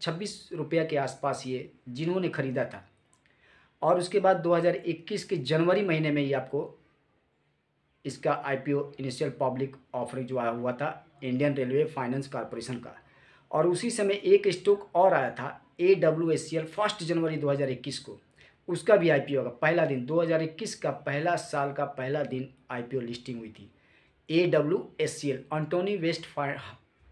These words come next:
Handling Corporation, और उसकी चार सौ साठ रुपया के आसपास ये लिस्टिंग हुई थी और ये चार सौ साठ रुपया का listing होने के बाद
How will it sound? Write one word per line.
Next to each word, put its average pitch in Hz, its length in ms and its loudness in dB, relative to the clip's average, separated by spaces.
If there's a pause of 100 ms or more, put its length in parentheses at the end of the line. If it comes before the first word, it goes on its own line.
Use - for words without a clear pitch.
(320)
Handling 160 360 2 (1040)
Corporation, 143 500 0 (1120)
और 202 260 6
उसकी 233 280 -4 (220)
चार 190 260 4
सौ 220 460 0
साठ 175 500 -2
रुपया 160 240 -2
के 151 140 -4
आसपास 143 460 -4
ये 135 80 -4
लिस्टिंग 127 340 -6
हुई 131 120 -4
थी 151 200 -8 (420)
और 139 280 2
ये 143 200 0
चार 147 360 -2
सौ 143 180 -6
साठ 135 500 -4
रुपया 131 260 -4
का 127 120 -4
listing 120 360 -10
होने 117 140 -8
के 123 120 -8
बाद 113 320 -8